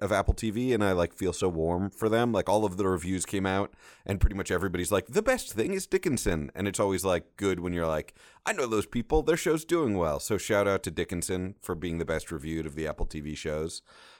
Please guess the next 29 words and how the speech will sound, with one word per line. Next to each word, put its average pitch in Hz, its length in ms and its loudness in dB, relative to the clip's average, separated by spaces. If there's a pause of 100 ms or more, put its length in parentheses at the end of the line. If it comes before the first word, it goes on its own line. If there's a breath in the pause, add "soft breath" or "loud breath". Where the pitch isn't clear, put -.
(120)
But - 280 2
we 127 160 2
wanted 233 260 4
to - 80 0
actually 147 240 -2
talk 143 220 0
a 139 40 2
little 127 240 2
bit 101 400 4
for 110 400 4 (100)
this, 107 580 0 (240 soft breath)
before 180 320 4
we, 180 140 4 (220)
separate - 400 2
from 131 160 0
content, 107 560 0 (260 soft breath)
we 135 100 2
also 175 200 2
wanna 208 200 0
talk 131 200 -6
a 139 60 0
little 127 160 0
bit 123 120 -2
about 113 200 2
the 113 60 -4
technology 113 640 0
here, 67 400 -8
which 95 200 -4
is 107 380 -2